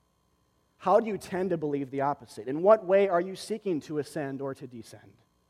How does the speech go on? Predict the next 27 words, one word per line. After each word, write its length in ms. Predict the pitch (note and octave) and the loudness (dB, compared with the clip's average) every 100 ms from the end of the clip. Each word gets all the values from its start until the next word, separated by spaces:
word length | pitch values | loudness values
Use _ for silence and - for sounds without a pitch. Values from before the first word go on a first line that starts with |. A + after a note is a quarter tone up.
| _ _ _ _ _ _ _ _ _ _ _ _ | _ _ _ _ _ _ _ _ _ _ _ _
When 120 | D#3 E3+ | -2 0
you 120 | E3+ | 2
read 200 | G#3 G#3 | 2 0
Psalms 320 | - F#3+ F#3 | 2 0 2
like 80 | E3+ | -4
Psalm 220 | F3+ F3+ | -2 -6
twenty-four, 500 | F3 F3+ F3 G3 F#3 | -2 -4 0 2 2
do 100 | D3 | 0
you 60 | D3 | -4
read 180 | E3+ | -4
yourself 380 | E3 D3 D#3 D3+ | -4 -2 -2 0
into 180 | E3+ E3 | -4 -6
it? 60 | A#2+ | -8
Do 80 | |
you 40 | C#3+ | -8
think 200 | - F3 | -6 -4
that, 140 | D3+ | -2
yeah, 100 | E3 | -2
you're 220 | F3+ D#3 | -2 0
actually 360 | D#3+ E3 E3 D3 | -2 -2 -8 -4
able 240 | D#3 D#3+ | -2 -2
to 80 | D#3+ | -4
have 200 | C#3 D3+ | -2 -2
a 40 | D3+ | -2
pure 220 | - D#3+ | -6 -4
enough 180 | D#3+ C3+ | -4 -4
heart? 260 | C3+ F3 | -4 -4